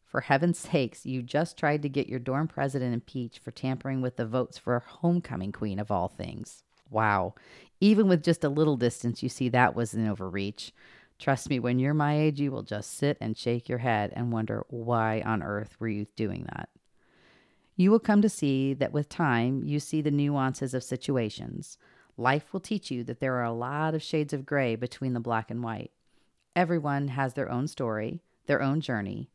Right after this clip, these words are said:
their own baggage. So come down from that high horse you sometimes find yourself on. Don't take yourself so seriously. Believe me, you aren't the be-all and end-all. You'll make mistakes,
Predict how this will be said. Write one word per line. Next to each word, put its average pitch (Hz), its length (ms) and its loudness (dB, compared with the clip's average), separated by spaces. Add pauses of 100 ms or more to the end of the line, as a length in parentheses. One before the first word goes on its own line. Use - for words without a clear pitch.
(100)
their 131 140 2
own 123 140 0
baggage. - 680 -4 (460)
So - 200 -2
come 208 260 2
down 170 260 4
from 156 160 -2
that 123 160 0
high 151 240 2
horse 135 360 -2
you 127 60 -4
sometimes 120 520 -2
find 107 280 -8
yourself 110 360 -12
on. 110 300 -10 (400)
Don't 151 320 2
take 123 240 -4
yourself 110 340 -4
so 123 200 -4
seriously. 107 800 -8 (340)
Believe 135 440 2
me, 117 460 0
you 143 400 -2
aren't 156 380 -2
the 139 80 0
be-all 131 420 0
and 120 140 -2
end-all. 113 540 -4 (540)
You'll 151 220 2
make 170 220 2
mistakes, - 720 -6